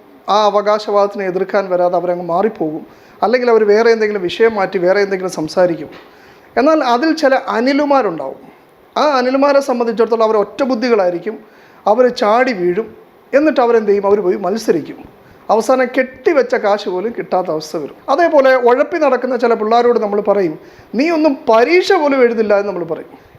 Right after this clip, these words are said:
ഇത് കേൾക്കുന്ന പഠിക്കാതെ നടക്കുന്ന കുട്ടികളെ സംബന്ധിച്ചിടത്തോളം അറിയാം, നമ്മൾ പഠിക്കാതെ നടക്കുന്നത് കൊണ്ട് പരീക്ഷ എഴുതിയാൽ ഒന്നും കിട്ടില്ല എന്നാണ് ഈ സാറ് പറയുന്നതെന്ന് മനസ്സിലാവും. എന്നാൽ ചില അനിലുമാർ അതിലുണ്ടാവും.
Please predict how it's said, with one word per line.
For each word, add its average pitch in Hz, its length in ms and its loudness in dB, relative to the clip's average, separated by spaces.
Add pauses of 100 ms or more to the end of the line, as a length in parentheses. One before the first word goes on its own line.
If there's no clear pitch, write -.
ഇത് 190 220 0
കേൾക്കുന്ന 233 480 2
പഠിക്കാതെ 247 560 0
നടക്കുന്ന 220 320 -2
കുട്ടികളെ 214 460 2
സംബന്ധിച്ചിടത്തോളം 196 680 0
അറിയാം, 170 280 2 (580)
നമ്മൾ 190 260 -2
പഠിക്കാതെ 190 500 0
നടക്കുന്നത് 208 520 -2
കൊണ്ട് 208 140 2
പരീക്ഷ 202 360 -2 (120)
എഴുതിയാൽ 196 380 0
ഒന്നും 202 260 0 (100)
കിട്ടില്ല 240 400 0
എന്നാണ് 214 220 -2
ഈ 220 120 -6
സാറ് 180 320 2
പറയുന്നതെന്ന് 185 500 0
മനസ്സിലാവും. 214 400 -2 (580)
എന്നാൽ 240 280 2 (400)
ചില 247 180 2
അനിലുമാർ 254 580 2
അതിലുണ്ടാവും. 233 500 2